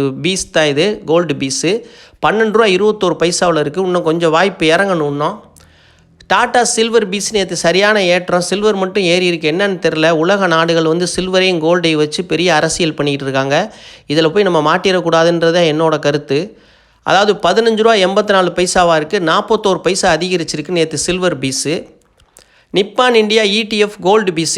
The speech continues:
இதுவும் டிஜிட்டல் கோல்டு தான். இதுவும் முதலீடை பத்தி எதுவுமே, பங்குச்சந்தையை பத்தி உங்களுக்கு தெரியவே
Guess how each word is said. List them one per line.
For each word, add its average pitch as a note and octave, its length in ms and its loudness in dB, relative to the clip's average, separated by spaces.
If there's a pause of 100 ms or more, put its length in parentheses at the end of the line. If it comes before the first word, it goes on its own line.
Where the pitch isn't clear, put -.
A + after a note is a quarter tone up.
(140)
இதுவும் A#3 260 -2
டிஜிட்டல் G3+ 420 0
கோல்டு E3 260 -2
தான். F3 220 2
இதுவும் G#3+ 400 0
முதலீடை G#3+ 320 0
பத்தி F#3+ 320 -2
எதுவுமே, G3 420 2
பங்குச்சந்தையை F#3+ 580 0
பத்தி E3 160 -4
உங்களுக்கு D#3+ 380 -2
தெரியவே G3 280 0